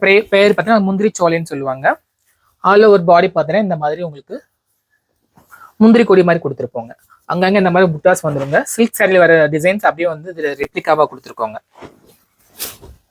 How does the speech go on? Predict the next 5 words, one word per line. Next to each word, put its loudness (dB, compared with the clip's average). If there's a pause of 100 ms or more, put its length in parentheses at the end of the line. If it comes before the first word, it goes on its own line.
(1040)
இது -6
சாரியோட 2
பல்லு -2
பார்ட்டுங்க -8
இது. -20